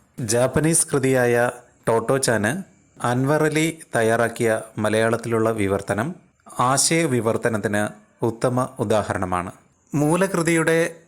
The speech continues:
വാക്കുകളെയും അർത്ഥത്തെയും ഉപേക്ഷിച്ച് ആ കൃതിയെ ഒരു പ്രചോദനമായി കണ്ടുകൊണ്ട് പുതിയ പാഠം സൃഷ്ടിക്കലാണ് സ്വതന്ത്ര വിവർത്തനം എന്ന് പറയുന്നത്. ഇമിറ്റേഷൻ അഥവാ അനുകരണം എന്നും ഇതിന് പേരുണ്ട്.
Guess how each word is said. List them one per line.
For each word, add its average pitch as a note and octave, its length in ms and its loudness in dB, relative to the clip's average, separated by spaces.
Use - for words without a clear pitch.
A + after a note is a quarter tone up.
വാക്കുകളെയും C#3+ 800 0
അർത്ഥത്തെയും C3 640 0
ഉപേക്ഷിച്ച് G#2+ 640 -2
ആ B2 140 2
കൃതിയെ B2 480 0
ഒരു D#3+ 160 2
പ്രചോദനമായി D#3+ 880 2
കണ്ടുകൊണ്ട് A2+ 540 0
പുതിയ B2+ 360 0
പാഠം A#2 500 0
സൃഷ്ടിക്കലാണ് G#2+ 720 0
സ്വതന്ത്ര D3+ 520 0
വിവർത്തനം B2 560 0
എന്ന് A2+ 200 -2
പറയുന്നത്. F#2+ 500 -2
ഇമിറ്റേഷൻ D3 680 0
അഥവാ G#2+ 380 0
അനുകരണം D3 600 2
എന്നും G#2+ 280 0
ഇതിന് D3+ 260 0
പേരുണ്ട്. G2 440 0